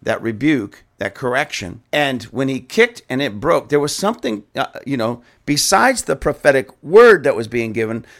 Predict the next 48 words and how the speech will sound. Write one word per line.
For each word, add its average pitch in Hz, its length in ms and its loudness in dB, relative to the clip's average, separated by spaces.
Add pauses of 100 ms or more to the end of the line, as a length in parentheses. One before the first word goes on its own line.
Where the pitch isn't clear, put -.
(120)
there 120 120 0
was 131 200 0
something 180 720 -2
prophetic - 840 -2
about 120 320 -2
that 123 220 0
pulpit 165 560 -2
being 110 240 -2
broke. 87 400 -4
What 143 300 0
they 131 140 0
should 233 240 4
have 147 160 -2
done 117 300 0
is 107 160 -6
taken 131 300 -2
that 113 140 0
out 113 200 2
and 90 140 -12
burned 131 300 2
it, - 180 -10 (100)
because 113 240 -6
God 185 240 4
was 160 200 -2
saying 170 340 0
something. 98 360 -6 (240)
Not 180 320 0
that 214 120 -10
there 190 140 2
was 151 140 -2
anything 147 360 -2
necessarily 135 480 -2
physically 143 400 -8
wrong 127 200 0
with 123 100 -4
that 110 120 -4
pulpit, 156 360 -4
but 131 140 2
it 135 100 4
represented 143 1200 -2
something 104 580 -6 (400)
that 131 220 4
was 123 200 2
not 131 520 2
right 139 500 2
in 117 160 -2
that 117 220 -6
church. - 520 0